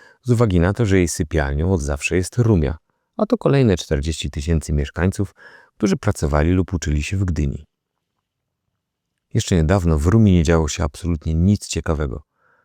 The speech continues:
Był to nudny satelita dużo większej siostry. W tym czasie Gdynia miała szczęście do swoich władz.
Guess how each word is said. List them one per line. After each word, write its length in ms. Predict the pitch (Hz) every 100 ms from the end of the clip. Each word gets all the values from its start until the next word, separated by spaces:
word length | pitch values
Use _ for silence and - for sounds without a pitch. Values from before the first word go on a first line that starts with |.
| _ -
Był 180 | 92 85
to 140 | 92
nudny 440 | 90 101 92 90
satelita 600 | 85 82 80 76 73 69 - _ _ -
dużo 240 | 104 90
większej 360 | 78 73 - 76
siostry. 500 | - 73 - - - _ _ _ _ _ _ _ _ _ _ _ _ _ _ _
W 80 | -
tym 140 | 131
czasie 300 | 127 196 -
Gdynia 400 | 82 80 95 101
miała 260 | 92 85 85
szczęście 460 | - 80 73 -
do 100 | 78
swoich 400 | 85 - 90 107
władz. 440 | 90 69 57 -